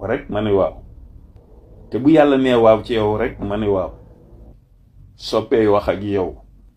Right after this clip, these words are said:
ak di la conseiller. Xawlul xayri,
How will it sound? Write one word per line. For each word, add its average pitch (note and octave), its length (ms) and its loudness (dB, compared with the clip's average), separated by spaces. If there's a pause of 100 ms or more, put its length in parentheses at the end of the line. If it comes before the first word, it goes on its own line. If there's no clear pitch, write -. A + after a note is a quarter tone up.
(420)
ak G2+ 160 -10
di G#2+ 100 -6
la F#2+ 180 -4
conseiller. F2+ 800 -8 (840)
Xawlul B2+ 400 2
xayri, G#2 440 -4